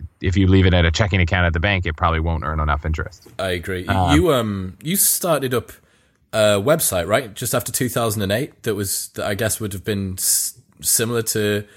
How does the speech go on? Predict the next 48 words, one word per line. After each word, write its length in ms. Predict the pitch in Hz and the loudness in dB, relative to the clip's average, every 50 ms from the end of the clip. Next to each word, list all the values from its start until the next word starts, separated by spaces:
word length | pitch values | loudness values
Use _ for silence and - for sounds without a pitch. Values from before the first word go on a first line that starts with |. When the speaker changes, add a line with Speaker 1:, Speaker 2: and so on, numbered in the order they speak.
| - _ _ _ _ - | -20 _ _ _ _ -8
Speaker 2:
uh, 220 | - 98 98 98 | -4 -2 -2 0
the 240 | 92 101 98 98 98 | 0 2 0 0 0
nightmare 460 | 95 101 110 113 117 101 113 110 107 | 2 2 2 2 2 2 2 2 2
scenario 460 | - - 107 110 107 113 117 120 123 | 2 0 0 2 2 4 4 2 0
that 100 | 113 113 | 0 -2
we're 80 | 101 104 | -4 -4
talking 320 | - 123 113 104 - 113 110 | -4 -2 -4 -4 -4 -4 -2
about 220 | 104 107 104 95 | -2 -2 -2 -2
here 240 | 95 104 110 120 117 | -2 -4 -2 -2 -2
if 140 | 107 - - | -4 -4 -6
you 60 | 104 | -6
get 160 | 95 107 101 | -6 -6 -6
laid 200 | 101 107 104 98 | -4 -4 -4 -4
off. 280 | 107 123 127 - - _ _ _ _ _ _ _ _ _ _ _ _ _ _ _ _ _ _ _ - | -4 -6 -8 -10 -18 _ _ _ _ _ _ _ _ _ _ _ _ _ _ _ _ _ _ _ 2
Speaker 1:
Yeah, 300 | 120 143 160 165 156 139 | 2 4 4 4 2 2
so 460 | - - 160 151 147 143 139 127 - - | 2 4 4 6 4 4 0 -2 -4 -2
I 140 | 131 147 | -2 -2
started 380 | 151 - - 175 175 175 180 156 | 0 2 0 0 2 2 0 -2
this 120 | 160 143 | -2 -4
thing 200 | - - 156 151 | -2 -2 -2 0
called 180 | 139 143 143 127 | 2 2 2 2
Laid 220 | 120 127 127 123 | 2 0 2 4
Off 200 | 123 120 123 123 | 4 4 2 2
Camp, 300 | - - 131 113 104 92 | -2 -4 -2 -2 0 0
and 140 | 113 107 110 | -2 -2 0
we 80 | 113 110 | 0 0
did 180 | 107 123 120 | 0 0 2
events 400 | 120 113 101 113 113 117 113 - | 2 2 2 2 2 2 0 0
around 300 | - 107 107 104 107 107 | 0 2 2 2 2 2
the 80 | 101 95 | 0 0
country 440 | - 107 107 107 - 120 107 98 95 | 0 0 0 0 0 0 0 0 0
trying 280 | 92 - 110 104 107 | 0 0 0 2 2
to 60 | 104 98 | 0 0
help 160 | 104 107 90 | 0 0 0
people 260 | - 113 101 104 101 | -2 -4 -4 -4 -4
figure 260 | 90 - 110 98 107 104 | -2 -2 -2 0 2 2
out 180 | 101 98 90 | 2 2 2
what 160 | 104 117 - | 0 0 0
to 100 | - 120 | -2 -2
do 240 | 104 110 110 107 107 | 0 2 2 4 4
after 360 | 101 98 104 - - 113 104 | 2 2 0 -2 -4 -8 -6
the 220 | 98 98 95 95 90 | -6 -4 -6 -6 -6
two 160 | - 123 117 | -6 -4 -2
thousand 320 | 110 107 104 101 98 98 | -2 0 0 -2 -2 -4
eight 140 | 98 95 87 | -4 -4 -4
financial 400 | - 101 95 98 101 92 107 92 | -4 -4 -4 -4 -4 -4 -4 -4
crisis. 520 | 82 95 85 82 76 - 76 64 - - - | -2 -2 -2 -2 -2 -4 -8 -10 -10 -8 -6
And, 260 | 95 90 90 87 87 | -2 -2 0 0 -2